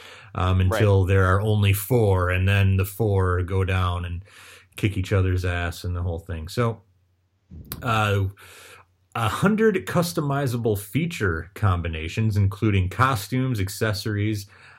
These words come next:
Speaker 1: uh, and bomb skins. And, uh, you can further,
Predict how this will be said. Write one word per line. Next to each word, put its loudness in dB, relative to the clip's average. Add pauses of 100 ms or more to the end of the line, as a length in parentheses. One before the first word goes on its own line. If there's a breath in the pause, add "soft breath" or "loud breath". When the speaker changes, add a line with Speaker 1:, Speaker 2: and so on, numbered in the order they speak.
(140 loud breath)
Speaker 1:
uh, 0
and 0
bomb -2
skins. -4 (420 loud breath)
And, 0
uh, 0
you 2
can 0
further, 0